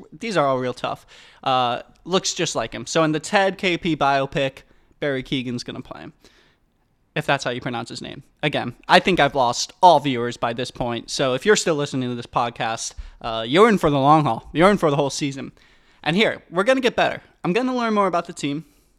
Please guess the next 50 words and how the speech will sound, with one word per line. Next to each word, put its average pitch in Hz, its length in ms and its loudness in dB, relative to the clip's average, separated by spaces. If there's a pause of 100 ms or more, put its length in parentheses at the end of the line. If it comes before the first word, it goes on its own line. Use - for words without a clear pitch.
It's - 140 -8
gonna 190 160 0
have 202 120 4
more 185 160 4
of 190 80 0
a 196 40 0
structure. 151 500 -4 (1080)
We're, 214 240 4
we're 208 160 4
doing 254 280 2
this. - 300 -12
We're 185 140 6
winning 262 220 4
the 240 100 0
cup, - 460 6
and 160 100 4
I'm 180 120 6
covering 156 360 2
it 147 160 -2
right 151 200 0
here. 127 240 -8 (800)
So - 140 2
anyways, 135 280 0
D 190 100 -4
C 196 140 -2
United 160 220 0
wins. 131 280 -4 (300)
We're - 120 0
top 254 240 0
of 156 60 -10
the 151 60 -4
table 139 360 -2
right 135 140 -2
now. 131 280 -4 (300)
I 180 240 4 (120)
am 165 200 0
pumped. 127 320 -4 (200)
We 175 120 -4
go 196 100 4
out 180 200 4
to 170 100 -2
a 156 40 -4
bar 156 260 4
afterwards 147 520 2
in 127 100 -2
Navy 143 260 -2
Yard 139 280 -2
in 123 100 -4
D 131 160 -8
C, 180 440 -6